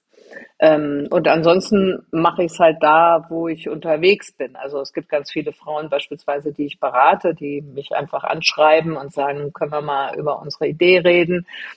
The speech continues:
Und denen ich dann helfe, wenn ich das kann. Ähm,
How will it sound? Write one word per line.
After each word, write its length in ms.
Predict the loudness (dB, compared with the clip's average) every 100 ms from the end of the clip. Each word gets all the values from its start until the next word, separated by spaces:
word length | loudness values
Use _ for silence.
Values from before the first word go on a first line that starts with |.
| _
Und 300 | -6 -6 0
denen 260 | 2 2 0
ich 120 | -4
dann 180 | -4 -2
helfe, 480 | 2 2 2 -2 -4
wenn 180 | -4 -6
ich 160 | -6
das 220 | -10 -10
kann. 400 | -4 -2 0 -4 -10 _ _ -12 -6
Ähm, 320 | -4 -4